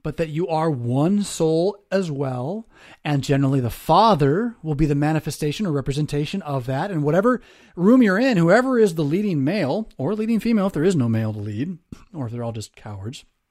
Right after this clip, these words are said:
um, whoever, <laughs> uh, whoever is the leading dominant body is gonna be the one that's kind of, like, feeling the spirit of the group the most and then im-, impacting the spirit of the group the most.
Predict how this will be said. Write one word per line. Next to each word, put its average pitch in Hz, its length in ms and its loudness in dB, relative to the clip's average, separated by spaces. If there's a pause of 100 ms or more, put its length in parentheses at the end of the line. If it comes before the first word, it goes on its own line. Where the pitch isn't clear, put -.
(440)
um, 139 200 -4
whoever, 160 440 4 (200)
<laughs> - 220 -16
uh, 170 160 0
whoever 226 260 6
is 220 100 4
the 202 100 8
leading 202 440 4
dominant 185 500 0 (440)
body 180 520 -2 (1600)
is 220 180 2
gonna 247 140 4
be 240 100 4
the 208 100 10
one 202 320 6
that's 180 480 0 (460)
kind 220 160 -2
of, 147 120 -2
like, 160 360 -2
feeling 226 520 0
the 226 80 2
spirit 233 340 -2
of 220 80 4
the 214 60 0
group 208 240 2
the 214 80 2
most 214 300 0
and 175 120 -2
then 180 80 0
im-, 170 160 2
impacting 170 540 0
the 135 60 -4
spirit 127 300 -6
of 117 40 -8
the 123 60 -8
group 120 220 -8
the 123 80 -8
most. 113 400 -8